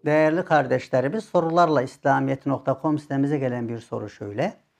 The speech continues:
Ezan okunurken ıslık çalmak dinden çıkarır mı? Bir kimse protesto etmek maksadıyla ezan okunurken ıslık çalıyor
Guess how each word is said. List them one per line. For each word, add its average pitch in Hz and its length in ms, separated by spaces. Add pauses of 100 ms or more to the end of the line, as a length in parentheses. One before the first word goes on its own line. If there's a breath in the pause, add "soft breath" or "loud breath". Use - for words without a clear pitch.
(340)
Ezan 175 500
okunurken 175 760
ıslık - 400
çalmak 147 560
dinden 170 560
çıkarır 127 440
mı? 87 160 (1120)
Bir 262 220
kimse 151 680
protesto 208 720
etmek 185 560
maksadıyla 147 880 (120)
ezan 180 420
okunurken 196 760
ıslık - 360
çalıyor 104 400